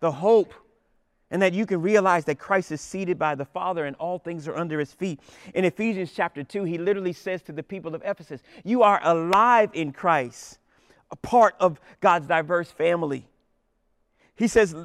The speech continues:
"Grace saved you through faith. Salvation has nothing to do with your works." He literally says,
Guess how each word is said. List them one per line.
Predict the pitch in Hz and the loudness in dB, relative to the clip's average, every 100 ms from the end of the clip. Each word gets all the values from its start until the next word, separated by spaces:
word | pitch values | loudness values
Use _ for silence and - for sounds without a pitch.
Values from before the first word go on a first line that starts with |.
| - _ 147 | -20 _ 0
"Grace | 190 247 240 | 4 4 2
saved | - 226 180 147 123 | 0 2 2 0 -4
you | 127 | -6
through | - 208 208 | -4 -4 -4
faith. | - 220 233 185 | -2 0 2 0
Salvation | - - 185 180 143 214 247 - 170 131 - | -6 -2 0 0 0 0 0 -4 -8 -8 -8
has | 180 156 | -4 -4
nothing | 185 220 262 285 262 | -4 -6 -6 -6 -4
to | 220 | -4
do | 170 220 220 | -4 -4 -4
with | 214 196 | -6 -8
your | 185 190 | -6 -4
works." | 180 196 151 | -2 -4 -4
He | 202 | -6
literally | 202 262 233 196 | 0 0 0 -6
says, | - 202 | -4 -6